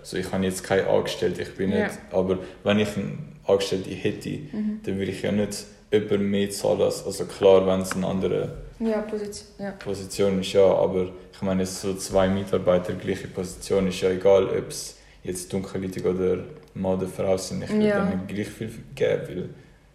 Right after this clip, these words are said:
Speaker 1: es, ja, anders ist so, für mich macht das gar keinen Sinn.
Speaker 2: Ja, aber das mit dem Lohn, oder?
Speaker 1: Mhm.
Speaker 2: Dass Männer mehr verdienen, ich habe gemeint, das war früher gewesen. Und schon lange nicht mehr so.
Speaker 1: Ja, ja, früher war es mehr gewesen, aber es ist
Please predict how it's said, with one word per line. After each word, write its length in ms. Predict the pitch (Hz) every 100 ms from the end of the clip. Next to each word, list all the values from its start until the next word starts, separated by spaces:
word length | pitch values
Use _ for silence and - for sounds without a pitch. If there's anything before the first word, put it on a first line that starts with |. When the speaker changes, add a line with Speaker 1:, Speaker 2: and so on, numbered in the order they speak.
| _ _ _ _ _ _ -
Speaker 1:
es, 240 | - - -
ja, 180 | 98 95
anders 360 | 101 104 98 -
ist 120 | -
so, 100 | - -
für 160 | -
mich 280 | 104 107 -
macht 160 | 98 -
das 100 | -
gar 140 | - -
keinen 140 | -
Sinn. 260 | - 98 90 -
Speaker 2:
Ja, 160 | 208 - - - - - -
aber 160 | 208
das 220 | 208 220
mit 180 | 220 220
dem 120 | 214 196
Lohn, 320 | 196 214 202
oder? 360 | 185 185 202 208 214 - -
Speaker 1:
Mhm. 240 | 98 95 - - - - -
Speaker 2:
Dass 220 | 190 -
Männer 320 | 196 190 196
mehr 220 | 185 190
verdienen, 520 | 202 220 220 196 190 185
ich 60 | 196
habe 100 | 196 -
gemeint, 220 | 196 185
das 140 | 185 196
war 80 |
früher 300 | - - 190 196 214
gewesen. 460 | - - 185 180 - - - -
Und 140 | 196
schon 120 | 190
lange 240 | 180 196 214
nicht 220 | 226 226
mehr 80 | 185
so. 100 | 107
Speaker 1:
Ja, 400 | 107 107 104 101 110
ja, 160 | 110
früher 240 | 110 - 110
war 60 | 107
es 220 | 98 -
mehr 320 | 98 98 104
gewesen, 340 | 104 - 98
aber 200 | 98 95 95
es 120 | 92
ist 200 | -